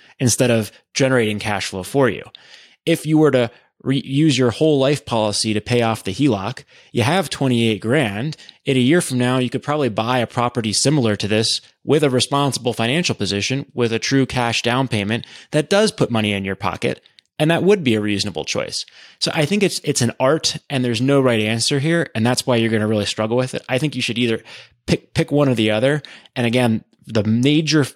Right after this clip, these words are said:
the major component here that's gonna put you, determine the, the level of flexibility you have in five years is how much cash flow your family is generating. So, and that's the function of your job and whether or not your wife chooses to go back to work.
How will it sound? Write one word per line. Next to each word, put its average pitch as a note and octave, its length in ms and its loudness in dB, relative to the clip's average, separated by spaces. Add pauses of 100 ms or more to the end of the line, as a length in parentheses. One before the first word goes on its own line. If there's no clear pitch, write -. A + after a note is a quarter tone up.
(500)
the A2+ 100 0
major D#3 380 2
component B2 600 -2
here A2 140 -2
that's G#2 180 -2
gonna G#2+ 160 -2
put - 260 -2
you, A2 300 0 (420)
determine C3 380 2
the, A#2 80 2
the A2+ 140 -4
level A#2 280 2
of G#2 80 0
flexibility A2 600 0
you A2+ 120 0
have A#2 240 -2
in A#2+ 60 -6
five A#2 280 -2
years A#2+ 360 0 (400)
is A2 440 2 (180)
how C3 120 -2
much A#2+ 220 0
cash G#2 260 -2
flow B1+ 260 -6 (200)
your A2+ 160 -2
family G2+ 380 -2
is F2+ 100 -6
generating. E2+ 540 -8 (420)
So, G#2 180 -6
and A#2 140 -6
that's A2+ 180 0
the G#2+ 60 -6
function G2+ 260 -4
of F#2+ 80 -6
your B2+ 140 2
job B2 340 0 (500)
and G#2+ 420 -2
whether A2 300 0
or G#2 60 0
not G#2 220 0
your G2+ 100 -8
wife G2+ 220 0
chooses F#2+ 300 -4
to G2 60 -4
go G2+ 60 -4
back F#2+ 180 -2
to - 60 -8
work. F#2+ 160 -6